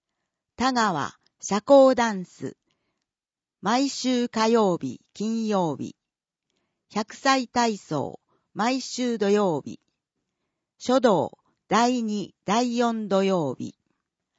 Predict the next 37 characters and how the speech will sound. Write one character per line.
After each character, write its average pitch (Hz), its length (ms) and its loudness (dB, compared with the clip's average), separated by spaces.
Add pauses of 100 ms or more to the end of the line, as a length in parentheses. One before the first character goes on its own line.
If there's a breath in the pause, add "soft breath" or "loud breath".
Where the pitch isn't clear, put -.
(400)
三 262 160 0
ツ - 180 -8
矢 170 400 -2
親 247 220 2
子 262 160 2
体 226 300 -2
験、 143 360 -10 (320)
六 262 280 -2
月 277 300 -4
か 165 140 -6
ら 143 200 -6 (120)
土 170 120 0
曜、 240 360 2
日 214 400 -10
曜、 185 300 0
ど 233 120 -2
ち 269 140 -6
ら 220 140 -2
か 170 120 -8
で 147 140 -8
開 151 300 -10
催。 131 400 -12 (840)
ゴ 262 140 0
ス - 160 -10
ペ 185 200 -2
ル、 147 220 -8 (120)
第 262 280 2
二 254 200 -4
火 214 160 -2
曜 185 320 0
日。 113 200 -14 (800)
鹿 277 140 -2
島、 196 460 -6 (380)
よ 185 140 -2
さ 254 220 2
こ 208 200 -2
い、 190 220 -8